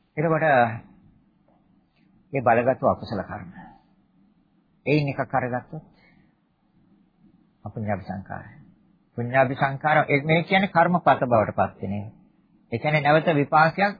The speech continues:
නියත වශයෙන්. ඒකට කියනවා ගරු කර්ම කියලා කියන. උපපජ්ජේ වේදනීය කර්ම කියලා කියන. ඊනිභාව ඊගාව භවයේ නියත වශයෙන් විපාක දෙන ඒවා. ඒත් යම් කිසි කෙනෙක් මේ විදිහට පුඤ්ඤාභි සංකාර, අපුඤ්ඤාභි සංකාර. එහෙනම් අපි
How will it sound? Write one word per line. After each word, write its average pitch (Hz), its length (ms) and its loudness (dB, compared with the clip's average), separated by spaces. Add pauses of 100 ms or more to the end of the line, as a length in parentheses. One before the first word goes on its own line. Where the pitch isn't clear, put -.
නියත 131 240 -4
වශයෙන්. 101 340 -2 (200)
ඒකට 104 220 -10
කියනවා 110 200 -6
ගරු 104 200 0
කර්ම 110 300 -2
කියලා 120 260 -8
කියන. 147 220 -12 (340)
උපපජ්ජේ 104 500 -4
වේදනීය 107 480 -6
කර්ම 131 300 -2
කියලා 139 260 -6
කියන. 135 140 -10
ඊනිභාව 107 480 0 (120)
ඊගාව 120 360 0
භවයේ 123 280 0
නියත 95 220 -4
වශයෙන් 123 340 -4
විපාක 139 340 0
දෙන 151 200 -4
ඒවා. 175 200 -8 (1300)
ඒත් 170 140 2
යම් 127 120 2
කිසි 127 180 -8
කෙනෙක් 151 260 -4 (1120)
මේ 113 240 -4
විදිහට 107 340 -8 (340)
පුඤ්ඤාභි 117 420 -4
සංකාර, 104 380 -6
අපුඤ්ඤාභි 101 480 -6
සංකාර. 104 400 -12 (800)
එහෙනම් 196 180 0
අපි 170 240 4